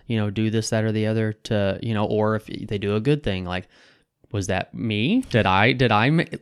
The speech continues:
help him make that decision like that?" Or, you know what I mean? But, I mean, it, because you have to find, like, the com-, the common ground on, like, teaching them how to think for themselves, but also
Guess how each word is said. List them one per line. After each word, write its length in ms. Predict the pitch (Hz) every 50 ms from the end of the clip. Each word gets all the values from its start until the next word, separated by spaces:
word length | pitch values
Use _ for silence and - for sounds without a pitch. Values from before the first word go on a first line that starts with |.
| -
help 260 | - - 165 165 160 -
him 180 | 190 185 180
make 180 | 180 180 185 -
that 180 | - 185 180
decision 440 | 170 185 175 - 185 180 185 196 190
like 200 | 190 190 196 -
that?" 260 | - 190 190 190 185
Or, 260 | - 120 117 110 104 -
you 100 | - 120
know 80 | 120 117
what 100 | 117 110
I 60 | 110
mean? 260 | 107 110 110 113 120 - - - - - - - -
But, 140 | 139 127 - 143
I 40 |
mean, 100 | 139 143 -
it, 240 | 151 - - - _ _ -
because 240 | 151 143 170 156 147
you 40 | 175
have 60 | 175 -
to 60 | -
find, 220 | - - 170 165 160
like, 140 | 147 135
the 60 | - -
com-, 280 | - 143 135 135 - -
the 300 | 127 123 117 110 104 - _ - - - _ _ _ -
common 260 | - 160 151 139 131
ground 220 | 135 135 131 127
on, 180 | 120 113 107 107
like, 300 | 104 101 95 - - - _ _ _
teaching 380 | - - 151 139 139 147 131 127
them 160 | 123 117 107
how 320 | - - 127 120 120 113
to 140 | - - 104
think 220 | - 127 117 107
for 140 | - - 107
themselves, 560 | 92 90 92 - - 120 117 107 98 98 - -
but 120 | - 104 98
also 720 | - 104 101 101 98 - - 104 95 92 92 92 90 -